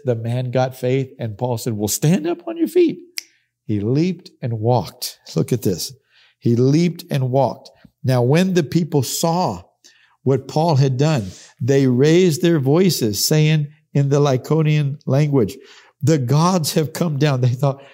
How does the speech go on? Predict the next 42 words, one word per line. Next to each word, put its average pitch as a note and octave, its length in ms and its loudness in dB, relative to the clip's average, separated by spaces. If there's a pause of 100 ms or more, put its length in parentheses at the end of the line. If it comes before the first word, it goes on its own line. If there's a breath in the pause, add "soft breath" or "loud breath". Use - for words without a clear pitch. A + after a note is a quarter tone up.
(300 loud breath)
"This - 240 -6
is C4 140 2
the, - 320 -4
this F3+ 280 0
is F#3 160 0
the - 100 -2
gods, B3+ 460 -2
right? D#3+ 260 0
The D3 80 -2
power D3+ 340 0
of C#3 100 -2
God." E3 200 0
Well, A#2 120 0
they D3 140 -2
don't D#3+ 180 -4
know A#2 120 -2
what G#2 180 -4
they're G2+ 120 0
talking G2 400 -6
about, A2+ 340 -4
but B2+ 180 -2 (200 soft breath)
they C#3+ 120 0
said, D3 240 0
"The C#3+ 80 0
gods D#3 420 0
have - 220 -8
come F#3 360 0
to F#3+ 200 2
us B2+ 180 0 (260 loud breath)
in E3+ 160 0
the E3 100 0
likeness D#3 460 -2
of D3 160 -2
men." F#3+ 280 -6
They're C3 140 -4
looking D3 300 -4
at C3+ 120 -6
Paul E3+ 220 0
and D#3+ 100 0
Barnabas. F3 480 -2 (340 soft breath)
Verse D3 160 2
twelve, D3+ 400 0